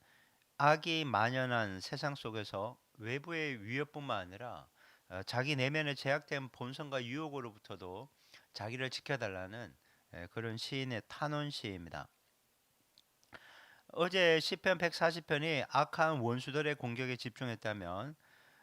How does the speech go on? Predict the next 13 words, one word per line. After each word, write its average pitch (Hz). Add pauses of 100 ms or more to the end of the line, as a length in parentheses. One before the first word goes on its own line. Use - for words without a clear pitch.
(140)
어, 85 (100)
오늘 165
본문은 120 (220)
그 160
악한 165 (100)
환경 185
속에서 117 (380)
어떻게 190
자신의 143
신앙의 135
거룩과, 127 (280)
어, 107
순결함을 139